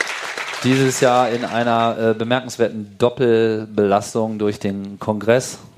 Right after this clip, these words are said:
Ähm, also nicht nur das Lok, aber vor allem das Lok.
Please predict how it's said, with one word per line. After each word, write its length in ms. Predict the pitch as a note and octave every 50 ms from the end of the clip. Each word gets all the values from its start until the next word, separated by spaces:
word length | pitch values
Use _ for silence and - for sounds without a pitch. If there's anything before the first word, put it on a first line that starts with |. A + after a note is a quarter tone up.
| - _
Ähm, 500 | - G2+ G2+ G2 G2 G2 F#2+ F#2+ F#2+ F#2 F#2 - - - - -
also 600 | - G2 F#2+ F#2 F#2 G2 F#2 F#2 F#2 F#2+ F#2 F#2 - - - - _ _ _ _ _ _ _ _ _ - - _
nicht 200 | - C#3+ D#3+ -
nur 80 | - C#3+
das 180 | B2+ B2 A#2 -
Lok, 260 | A#2+ C3 C#3+ - - -
aber 320 | - A2 G#2+ G2+ G2+ G2
vor 200 | - - A2+ -
allem 220 | G#2+ G#2 G2+ F2+
das 200 | F2 E2+ D#2+ -
Lok. 240 | - D#2+ D2 - -